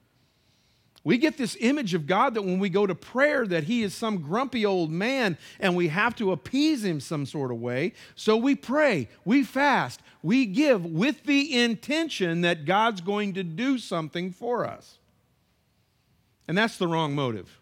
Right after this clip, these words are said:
It's not the right motive. And sadly, there's a lot of Christianity that's ate up with this today. You know, you give and the Lord's gonna give it back. Yeah, if you, if you're donating and you're doing and you're blessing,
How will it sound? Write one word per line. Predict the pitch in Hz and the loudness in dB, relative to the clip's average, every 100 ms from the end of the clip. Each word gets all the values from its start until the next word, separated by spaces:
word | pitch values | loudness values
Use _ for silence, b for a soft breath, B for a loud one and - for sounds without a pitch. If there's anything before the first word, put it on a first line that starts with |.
| _ _ _ _ _ _ _ _ _ _ _ _ _ | _ _ _ _ _ _ _ _ _ _ _ _ _
It's | 113 180 | -10 -2
not | 185 - | -2 0
the | |
right | 143 131 123 | -4 -4 -6
motive. | 110 92 - _ _ _ b b b b - | -10 -14 -20 _ _ _ b b b b -4
And | 147 | -4
sadly, | - 190 208 175 | 0 2 4 2
there's | 139 131 | -2 -2
a | |
lot | 139 180 | 0 0
of | 175 | 0
Christianity | 175 - 165 175 147 | -4 -4 -4 -2 -2
that's | 123 147 | -4 -2
ate | 139 | -2
up | 147 147 | -2 -4
with | 117 | -8
this | 117 110 | -8 -10
today. | - 117 117 92 | -10 -6 -6 -6
You | - | -12
know, | 107 | -10
you | 107 117 | -6 -6
give | 117 147 160 156 | -4 0 2 0
and | 135 | -2
the | 127 | -4
Lord's | 147 131 | -4 -4
gonna | 139 | -6
give | 139 | -4
it | |
back. | 135 160 B B | -4 -6 B B
Yeah, | 262 277 156 | 0 2 0
if | 196 160 | -2 -2
you, | 190 156 | -2 -4
if | 202 160 | -6 -4
you're | 214 180 | -4 -4
donating | 151 190 196 202 208 202 190 | -2 0 0 -2 -2 -2 -2
and | 135 | -2
you're | 147 180 | 0 0
doing | 185 190 190 156 | 0 0 -2 -2
and | 143 | -2
you're | 170 | -4
blessing, | 165 185 190 - 190 | 0 0 0 -2 -6